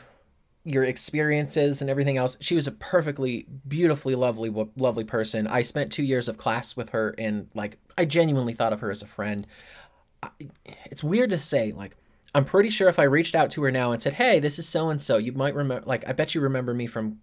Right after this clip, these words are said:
from high school. I was in these classes with you." After about probably ten years of not talking to her, I bet you she would still talk to me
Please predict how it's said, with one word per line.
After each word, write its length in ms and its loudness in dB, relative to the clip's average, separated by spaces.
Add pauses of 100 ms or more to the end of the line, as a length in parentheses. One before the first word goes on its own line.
from 320 -4
high 180 -2
school. 380 -2
I 60 -4
was 140 -6
in 80 -6
these 140 -6
classes 400 -6
with 140 -14
you." 140 -12 (1120)
After 320 2
about 220 4
probably 240 0
ten 240 -4
years 220 0
of 80 -4
not 160 -2
talking 280 -2
to 120 -4
her, 40 2
I 40 0
bet 200 -2
you 60 -6
she 140 -4
would 100 -4
still 200 -6
talk 340 -8
to 100 -16
me 240 -20